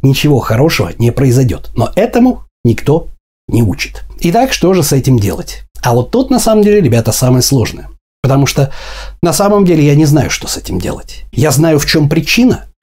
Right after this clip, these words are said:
и могу себе предположить, каким образом, допустим, я в своей семье, э, борюсь вот с, с изменением этого базисного вектора. Я пытаюсь разобраться с тем, что же, собственно говоря, ожидаю я,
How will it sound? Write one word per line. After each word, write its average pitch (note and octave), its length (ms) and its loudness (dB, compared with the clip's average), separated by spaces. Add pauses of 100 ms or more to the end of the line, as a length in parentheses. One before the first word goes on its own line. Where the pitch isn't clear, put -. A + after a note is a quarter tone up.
(320)
и C3+ 100 2
могу D3+ 220 2
себе F3+ 220 0
предположить, D3 760 0
каким - 420 0
образом, D3 480 2
допустим, - 420 -6
я G#2+ 140 0
в - 80 -4
своей G#2 260 -2
семье, C3 560 0
э, G2 200 -4
борюсь A#2+ 680 0
вот A#2 160 -2
с, - 160 -4
с - 200 -4
изменением D#3 600 4
этого A#2+ 280 0
базисного A2+ 500 2
вектора. - 400 -2
Я E3 220 2
пытаюсь D#3 580 0
разобраться A2+ 680 0 (420)
с - 140 -4
тем, F3 360 2 (300)
что D#3+ 300 0
же, F3 100 2
собственно C3 420 0
говоря, A#2 500 0 (240)
ожидаю A2+ 560 2
я, F3 400 0